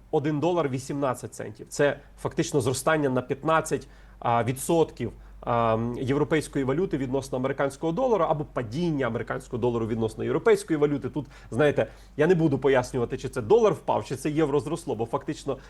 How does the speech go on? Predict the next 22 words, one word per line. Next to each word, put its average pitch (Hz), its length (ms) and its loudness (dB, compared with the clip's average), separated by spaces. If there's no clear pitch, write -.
результат 147 480 2
на 135 100 0
табло 139 280 -2
буде 143 220 -4
один 160 200 -2
і 196 40 -2
той 226 160 -4
самий. 240 320 -2
Але 151 360 2
цілому 214 600 2
можна 165 500 2
розглядати, 160 500 -4
що - 140 -12
це 190 120 -4
все-таки 175 320 -6
кроки 170 280 0
американських, 123 760 -2
е, - 40 -10
адмін-, 120 520 -4
е, - 40 -2
американської 127 720 -2
адміністрації. 120 640 -8